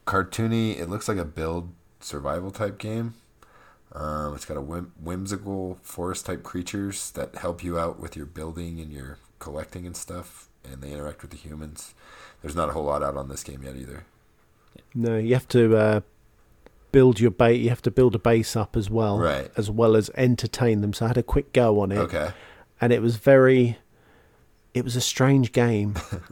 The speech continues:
Speaker 2: It felt very
Speaker 1: So you have to entertain the forest creatures while still maintaining
Speaker 2: Yeah,
Speaker 1: your
Speaker 2: so
Speaker 1: inventory
Speaker 2: th-
Speaker 1: and building and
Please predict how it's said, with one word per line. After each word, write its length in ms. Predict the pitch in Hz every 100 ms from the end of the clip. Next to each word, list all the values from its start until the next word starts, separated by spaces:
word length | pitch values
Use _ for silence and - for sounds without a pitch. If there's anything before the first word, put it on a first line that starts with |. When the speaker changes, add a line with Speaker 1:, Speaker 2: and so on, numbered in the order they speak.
| - - 339 -
Speaker 2:
It 200 | 131 -
felt 300 | - 135 123
very 500 | 117 135 139 131 113
Speaker 1:
So 140 | - 82
you 40 |
have 100 | 85
to 100 | 76
entertain 380 | 90 90 101 90
the 60 | 87
forest 360 | 87 85 -
creatures 400 | 87 80 90 82
while 260 | 85 80 78
still 560 | - - 80 80 78 -
maintaining 680 | 85 82 82 - 82 80 80
Speaker 2:
Yeah, 540 | 180 196 180 165 127 - 82
Speaker 1:
your 80 | 85
Speaker 2:
so 240 | 85 147
Speaker 1:
inventory 220 | 139 82 82
Speaker 2:
th- 220 | 82 80
Speaker 1:
and 140 | 76
building 460 | 80 80 80 78 78
and 300 | 71 69